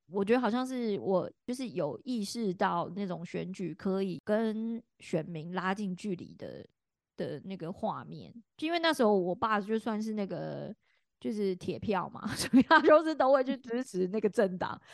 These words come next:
然后他都会就是很嗨的说：“哎，我今天又去。”就是他都会戴扁帽回来。然后我就会想说：“我们家已经有几顶了，<laughs> 为什么还要再一直戴扁帽回来？”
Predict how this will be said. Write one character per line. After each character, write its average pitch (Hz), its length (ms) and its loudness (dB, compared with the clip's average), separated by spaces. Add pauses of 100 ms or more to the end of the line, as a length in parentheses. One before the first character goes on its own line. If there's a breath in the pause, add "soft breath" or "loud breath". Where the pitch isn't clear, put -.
(400 loud breath)
然 240 160 6
后 302 340 8
他 285 220 4
都 285 200 4
会 294 320 2
就 285 120 -4
是 285 240 0 (100)
很 190 280 -2
嗨 214 260 2
的 214 140 4
说 220 240 0
：“哎， 277 80 4
我 190 180 4
今 233 140 -4
天 269 220 -8
又 277 120 2
去。” 262 380 -2
就 294 80 2
是 320 100 4
他 294 80 4
都 269 80 6
会 277 100 10
戴 233 300 4
扁 - 300 -6
帽 202 220 0
回 175 220 -4
来。 165 280 -6 (300)
然 233 120 2
后 269 160 8
我 208 80 6
就 269 140 4
会 311 100 4
想 247 180 0
说 214 120 -2
：“我 - 40 -4
们 185 100 -6
家 208 160 0
已 - 20 -4
经 196 100 -8
有 190 80 -2
几 165 220 -8
顶 - 180 -12
了， - 60 -14
<laughs> - 0 -
为 240 100 6
什 247 120 8
么 196 80 -6 (120)
还 370 220 6
要 427 140 8 (100)
再 349 220 8
一 370 80 10
直 294 160 -8
戴 294 200 4
扁 208 320 0
帽 262 240 4
回 208 320 0
来？” 214 220 -8